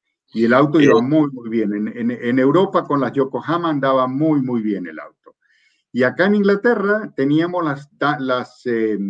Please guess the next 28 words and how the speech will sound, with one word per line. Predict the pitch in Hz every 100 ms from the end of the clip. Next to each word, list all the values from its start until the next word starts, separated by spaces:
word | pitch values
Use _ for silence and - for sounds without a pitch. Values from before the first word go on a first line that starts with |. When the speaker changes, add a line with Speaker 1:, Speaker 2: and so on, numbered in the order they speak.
| 98 -
Speaker 1:
las | 117 107 -
Dunlop, | 147 139 98 - _ _ _ _ _ _ _ _ _
¿no? | 90 98 143 _ _ _ _ _ -
Speaker 2:
Sí. | 180
Speaker 1:
Pero | 196 208 202 -
a | 123 135
último | 185 208 202 190 185 180
momento | 190 226 185 180 196 208
cambiaron | 143 139 151 175 170 160
el | 151
reglamento | 151 147 156 180 170 - 202 196 -
y | 262 147 160 - _ _ _ _
trajeron | - 135 135 160 165 147
las | 127
gomas, | 151 151 139 139 - -
unas | 139 127
gomas, | 147 151 147 147 -
este, | 104 - - 101 92 90 - _ _ _ _
eh, | 98 98
japonesas | 110 101 131 165 151 120
también, | 104 110 135 110
o | 95 85 -
coreanas, | 92 117 143 113 90
no |
me | 107
acuerdo | 104 104 98
qué | 95
eran, | 92 151